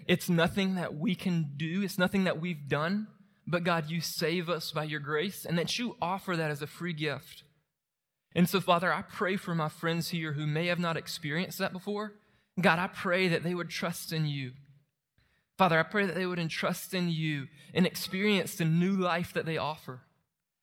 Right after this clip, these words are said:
And Father, I pray for those of us who have trusted in you, who have cast off our old self and put on our new selves. Father, I pray that we would live it out. God, yes, it's something that we do when we become a Christian. We,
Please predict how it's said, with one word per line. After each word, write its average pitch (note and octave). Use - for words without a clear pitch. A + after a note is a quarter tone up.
And F#3+
Father, G3
I F3+
pray G3+
for G3
those F3+
of F#3+
us F#3+
who G#3
have G3
trusted E3
in D#3
you, D#3
who D#3+
have F3
cast F#3+
off F3+
our F3
old E3+
self E3
and D3
put F#3
on F3+
our E3+
new E3+
selves. C#3
Father, F#3
I F#3
pray A#3
that G#3+
we G#3
would G3
live F3
it E3+
out. E3+
God, E3
yes, F3+
it's G#3
something F#3
that E3+
we F3
do F3
when F3
we F3
become F3
a D3+
Christian. F#3
We, F3+